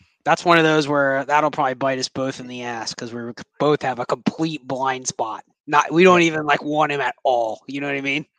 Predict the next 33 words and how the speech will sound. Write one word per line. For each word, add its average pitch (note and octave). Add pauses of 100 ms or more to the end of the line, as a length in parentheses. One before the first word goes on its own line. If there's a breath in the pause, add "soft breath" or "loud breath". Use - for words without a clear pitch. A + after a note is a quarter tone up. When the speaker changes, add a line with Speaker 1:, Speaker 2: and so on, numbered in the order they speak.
(100)
Speaker 1:
We're D#3
just D#3
Speaker 2:
Yep. -
Speaker 1:
convinced D3+
he's D3
a C#3
bust. B2 (560)
Speaker 2:
Yep. F#2 (1400 loud breath)
All A2
right, A2+
we B2
are G2
up -
next. -
So C3 (160)
this D#3
guy's D3
gonna C3+
snipe B2+
one C3
of A#2
our A#2
guys A2+
for A#2+
sure A2+
'cause A#2
he's A#2+
done A#2
it, - (100)
like, G2+
six -
times A2
already. G2